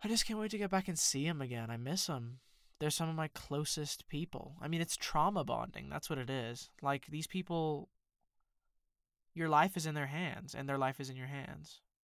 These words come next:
for an hour and a half a day, every day. Uh, you know,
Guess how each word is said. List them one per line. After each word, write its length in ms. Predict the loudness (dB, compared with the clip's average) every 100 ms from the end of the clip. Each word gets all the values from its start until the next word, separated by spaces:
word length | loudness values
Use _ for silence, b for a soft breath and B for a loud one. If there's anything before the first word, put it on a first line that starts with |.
| _ _
for 220 | -4 -2
an 80 | 0
hour 160 | 0 0
and 80 |
a 20 | -2
half 220 | -6 -4
a 40 |
day, 140 | -2 -2 -4
every 200 | -6 -6
day. 280 | -6 -8 -14 _ _ _ _ _ _ _ _ _ _ _ _ _ _ _ _ -4
Uh, 240 | -2 -2
you 140 | -4 -4
know, 300 | -4 -6